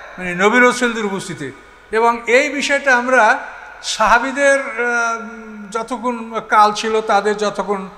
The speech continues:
আহ, যুগ ছিল, সেই যুগেও আমরা এই ধরনের বিজয় দেখতে পাচ্ছি যে ছোট দল বড় দলের উপরে জয়যুক্ত হয়। এটা সাহাবীদের, আহ, সাহাবায়ে কেরামদের জীবন ইতিহাসের মধ্যে আমরা এটা পাচ্ছি, কিন্তু তারপরে আমরা এরকম নিদর্শন বা দৃষ্টান্ত আমাদের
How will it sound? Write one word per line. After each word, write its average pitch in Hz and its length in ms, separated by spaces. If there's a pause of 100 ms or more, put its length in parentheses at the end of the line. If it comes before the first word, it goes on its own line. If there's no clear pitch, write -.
(320)
আহ, 185 340
যুগ 262 220
ছিল, 226 340
সেই 214 240
যুগেও 202 380
আমরা 180 400 (380)
এই 226 160
ধরনের 202 320
বিজয় 185 280
দেখতে 190 260
পাচ্ছি 254 320
যে 233 140
ছোট 196 180 (140)
দল 196 140
বড় 175 260
দলের 170 160
উপরে 233 240
জয়যুক্ত 160 460
হয়। 127 220 (580)
এটা 196 180
সাহাবীদের, 208 520
আহ, 180 1200
সাহাবায়ে 202 400
কেরামদের 214 460 (400)
জীবন 202 280
ইতিহাসের 196 400
মধ্যে 190 220
আমরা 185 180
এটা 180 140
পাচ্ছি, 175 300
কিন্তু 185 220
তারপরে 240 480
আমরা 208 280
এরকম 196 360 (440)
নিদর্শন 208 460
বা 196 140
দৃষ্টান্ত 226 500
আমাদের 180 580